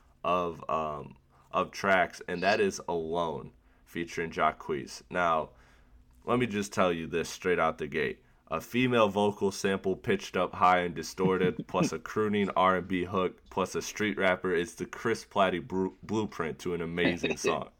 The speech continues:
Speaker 1: Like, you, you, you had me at all that, but then the fact that you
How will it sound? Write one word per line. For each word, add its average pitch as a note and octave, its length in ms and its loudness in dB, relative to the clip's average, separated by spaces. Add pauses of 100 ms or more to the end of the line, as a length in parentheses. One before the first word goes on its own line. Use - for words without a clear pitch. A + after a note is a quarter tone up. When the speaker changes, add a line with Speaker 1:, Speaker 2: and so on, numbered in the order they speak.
(400)
Speaker 1:
Like, G2+ 340 2 (440)
you, A2 280 4
you, A#2+ 340 6
you A#2+ 240 2
had A#2 400 6
me G2+ 160 4
at F#2 100 4
all F#2 280 4
that, D#2 280 2
but F2 120 -6
then G#2+ 140 2
the G#2+ 100 -2
fact G2+ 280 2
that E2+ 180 -4
you E2 60 -12